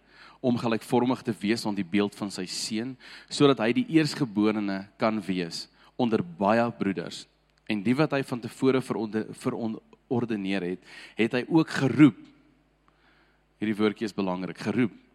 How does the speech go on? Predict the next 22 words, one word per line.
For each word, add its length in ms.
"Die 100
wat 140
hy 80
geroep 340
het, 180
het 140
hy 80
ook 160
geregverdig, 880
en 100
die 100
wat 140
hy 80
geregverdig 640
het, 160
het 200
hy 100
ook 240
verheerlik." 640
Met 140
ander 260
woorde, 420